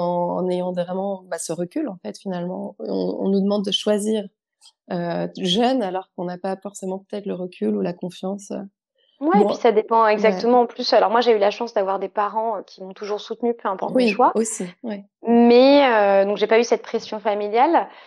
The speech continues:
Speaker 2: Mais voilà, enfin, est-ce, enfin, si tu vis dans un univers que tu vois, il suffit d'une personne pour changer ta vie, mais dans un sens positif, en sens négatif.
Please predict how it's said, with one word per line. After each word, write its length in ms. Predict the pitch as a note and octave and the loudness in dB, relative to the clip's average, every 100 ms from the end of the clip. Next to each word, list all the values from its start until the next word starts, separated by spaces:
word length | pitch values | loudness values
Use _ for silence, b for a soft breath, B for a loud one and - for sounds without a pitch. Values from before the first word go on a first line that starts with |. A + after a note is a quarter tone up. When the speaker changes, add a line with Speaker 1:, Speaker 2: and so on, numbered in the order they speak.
| B | B
Speaker 2:
Mais 120 | F#3+ G3 | -6 0
voilà, 260 | A#3+ D#4 | 4 4
enfin, 600 | C4 A#3+ G#3 G3 F#3+ G3+ G#3+ | 2 0 -4 -4 -4 -8 -8
est-ce, 240 | - F#3+ - _ | -8 -10 -10 _
enfin, 200 | _ G3+ F#3 - _ _ _ | _ -6 -6 -10 _ _ _
si 120 | G3+ | -20
tu 160 | - G#3+ | -14 -8
vis 100 | A3+ | -2
dans 140 | G#3+ | 0
un 120 | G3+ | 0
univers 520 | G#3 G#3+ G#3 A#3 A#3+ B3 | 0 0 4 6 6 2
que 80 | |
tu 80 | - C4+ | 0 0
vois, 80 | C4+ B - | 0 B -12
il 80 | |
suffit 300 | A#3+ C4 D#4 | -8 -2 0
d'une 240 | B3 C4+ D#4 | 2 4 4
personne 400 | D#4 D4 D#4+ D4 | 4 2 0 0
pour 100 | B3+ | -2
changer 260 | B3+ A#3+ A#3+ | -2 2 2
ta 140 | B3 | 2
vie, 140 | A#3 C#4 | 0 0
mais 120 | B3 | 0
dans 220 | G#3 G#3+ | 0 0
un 60 | A3 | 0
sens 220 | B3+ B3 | -4 -4
positif, 480 | - A3+ A3+ - B3 | -4 -4 -6 -12 -14
en 60 | |
sens 80 | G3+ | -14
négatif. 480 | G#3+ G3+ G#3 - F#3+ | -8 -6 -6 -8 -20